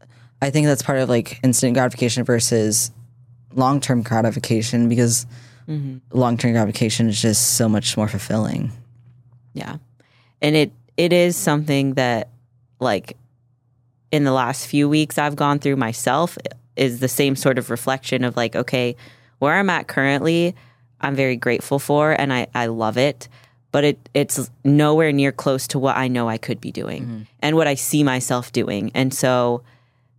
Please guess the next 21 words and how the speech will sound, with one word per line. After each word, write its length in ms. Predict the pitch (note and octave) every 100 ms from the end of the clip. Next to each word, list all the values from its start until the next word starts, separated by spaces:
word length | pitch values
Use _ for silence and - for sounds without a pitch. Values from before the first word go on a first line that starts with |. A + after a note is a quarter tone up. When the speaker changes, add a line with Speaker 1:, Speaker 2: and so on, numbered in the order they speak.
| _
Speaker 2:
the 120 | D3
behavior 640 | B2+ C3 B2 C#3 C#3 C#3+ D#3+
behind 460 | D#3 E3+ E3+ E3+ F3
that, 160 | F3+
like, 180 | C#3+ C3+ -
I 180 | C#3+
knew 380 | D3 C3+ C#3 D3+
I 160 | - C3+
needed 280 | C#3 C3+ C3+
to 100 | -
change 380 | - B2+ A#2 A2+
some 160 | B2
things, 560 | A#2 F#2 A1+ C#2+ - -
like, 200 | C3+ B2+ -
immediately 600 | D#3 D3 C3+ B2 - A2
that 200 | A#2 A#2
were 120 | C3 B2
within 260 | C3 B2+
my 120 | B2
control, 460 | A#2 G#2+ - A#2+ A2+
like, 240 | A2 -